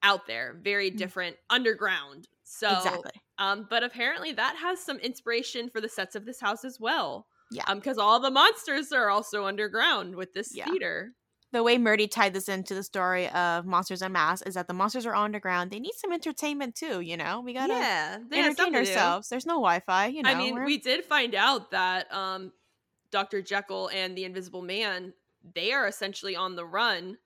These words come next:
Speaker 2: as physicians for, like,
Speaker 1: Yeah.
Speaker 2: mal-, malpractice. So
Speaker 1: Yep.
Speaker 2: you, you think they're gonna come down there and just not <laughs>
Speaker 1: Just hang around.
Speaker 2: just hang out, yeah.
Speaker 1: <laughs>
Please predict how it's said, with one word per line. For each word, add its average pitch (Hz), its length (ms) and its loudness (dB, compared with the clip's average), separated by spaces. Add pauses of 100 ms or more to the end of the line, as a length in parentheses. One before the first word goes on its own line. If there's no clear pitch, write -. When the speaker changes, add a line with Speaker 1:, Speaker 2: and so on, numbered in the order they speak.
Speaker 2:
as 208 220 -4
physicians 196 720 -10
for, 175 240 -6
like, 185 160 -4
Speaker 1:
Yeah. 208 100 6
Speaker 2:
mal-, 175 260 -2
malpractice. 202 720 0
So 180 320 -6
Speaker 1:
Yep. 381 220 4
Speaker 2:
you, 233 160 -8
you 254 160 -6
think 285 200 -4
they're 254 120 0
gonna 233 180 0
come 226 240 -4
down 196 240 2
there 196 240 0
and 180 180 -6
just 185 220 -14
not 170 380 -6
<laughs> - 180 -14 (800)
Speaker 1:
Just 240 140 -6
hang 196 180 -2
around. 185 460 0
Speaker 2:
just 240 140 -6
hang 311 240 -2
out, 226 260 -2
yeah. 226 360 -8
Speaker 1:
<laughs> 262 460 6